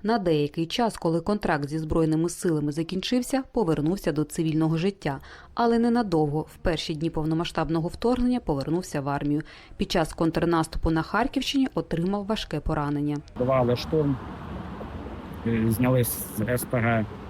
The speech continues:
Speaker 2: Три пропустив, четвертого зловив, як то кажуть. Але духом не впав,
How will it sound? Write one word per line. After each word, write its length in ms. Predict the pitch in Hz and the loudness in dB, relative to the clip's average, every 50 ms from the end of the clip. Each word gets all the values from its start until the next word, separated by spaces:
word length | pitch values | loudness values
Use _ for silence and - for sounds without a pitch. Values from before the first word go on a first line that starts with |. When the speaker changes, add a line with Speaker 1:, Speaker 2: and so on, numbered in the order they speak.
| - - - - | -14 -14 -6 -2
Speaker 2:
Три 160 | 180 180 180 | 0 0 0
пропустив, 540 | - - 170 160 - - 151 - 180 175 151 | 0 0 -2 0 0 -2 -2 0 0 0 0
четвертого 680 | - - - - 147 143 131 131 135 127 123 127 127 | 0 -2 -2 0 0 0 0 0 0 2 2 4 4
зловив, 400 | 117 120 127 123 120 117 113 110 | 4 4 4 4 4 4 4 2
як 120 | 113 110 101 - | 2 0 0 -2
то 80 | 113 113 - | -4 -2 0
кажуть. 360 | 117 110 113 110 107 107 - - - - - - - - - - - - - - - - - - | 0 0 2 0 0 -2 -4 -6 -8 -10 -12 -12 -12 -12 -14 -14 -14 -12 -14 -14 -14 -14 -8 -4
Але 240 | - 220 233 233 233 | -2 0 2 2 2
духом 400 | 220 247 233 - - 220 208 208 | 2 2 0 2 2 2 4 4
не 100 | 214 208 | 4 4
впав, 400 | 180 - - 214 208 208 190 | 2 2 2 2 2 2 2